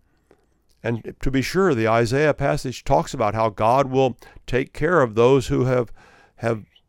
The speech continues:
done harm, who have done wrong. It talks about how he will bring judgment to them. It doesn't use that word. It uses fancy words. It says that God will come with vengeance, with terrible recompense.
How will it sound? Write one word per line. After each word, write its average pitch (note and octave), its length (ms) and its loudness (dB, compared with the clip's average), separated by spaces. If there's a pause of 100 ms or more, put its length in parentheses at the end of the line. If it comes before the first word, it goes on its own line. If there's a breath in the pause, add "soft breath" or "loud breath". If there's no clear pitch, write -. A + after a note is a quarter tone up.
(300)
done B2 220 0
harm, C3 440 2
who A2 80 -2
have G2+ 120 -6
done B2 220 2
wrong. B2+ 500 2 (500 soft breath)
It - 140 -14
talks C#3 260 -4
about C#3+ 200 -2
how B2+ 180 0
he C3 180 -4
will C3 160 0
bring B2+ 380 2
judgment B2 460 -2
to A2+ 80 -6
them. G2 240 -6
It - 60 -14
doesn't A#2 220 -2
use C3 200 -2
that C3+ 180 -2
word. E3 300 2
It B2+ 80 -4
uses C3 400 -2 (200 soft breath)
fancy C3+ 440 -2
words. D3+ 480 2 (320 loud breath)
It A2 100 -6
says C3+ 340 -2 (760 loud breath)
that A2+ 320 -6
God B2 360 -2
will B2 140 2
come C#3+ 360 0
with A#2+ 180 -4
vengeance, A2 720 -4
with A2+ 220 -12
terrible F3 600 0
recompense. D3 1080 -2